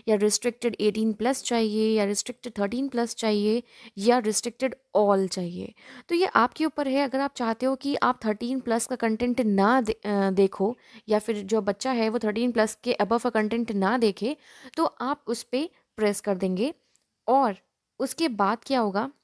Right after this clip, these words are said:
कि जो, अ, है फ़ोर डिजिट का जो पिन है, वो आपको यहाँ पे डालना पड़ेगा,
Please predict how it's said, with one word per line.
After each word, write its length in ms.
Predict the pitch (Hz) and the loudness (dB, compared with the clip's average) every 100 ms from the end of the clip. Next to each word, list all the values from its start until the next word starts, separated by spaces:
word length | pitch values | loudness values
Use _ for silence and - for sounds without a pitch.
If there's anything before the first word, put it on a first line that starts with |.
| _ _ _ _ _ _ - _ - | _ _ _ _ _ _ -20 _ -2
कि 360 | 294 311 311 - - - 269 - - | 2 4 2 -2 -14 -16 -16 -10 -8
जो, 460 | 196 262 269 269 269 | 0 4 4 4 2
अ, 400 | - _ 190 214 | -2 _ 2 4
है 180 | 208 190 | 2 -2
फ़ोर 280 | - 214 | 4 4
डिजिट 240 | 208 208 202 | 6 2 0
का 80 | 214 | -2
जो 120 | 214 | -4
पिन 240 | - 240 | -2 -2
है, 400 | 247 202 262 294 _ _ - - - | 0 0 -2 -8 _ _ -20 -20 -12
वो 420 | 208 226 311 339 | -8 0 2 2
आपको 500 | - - 208 - 233 | 2 2 0 0 0
यहाँ 300 | 226 202 190 - | 0 0 -2 -4
पे 160 | 392 - - | -6 -6 -2
डालना 320 | 208 208 202 | 2 4 4
पड़ेगा, 340 | 185 185 185 | 2 -4 -6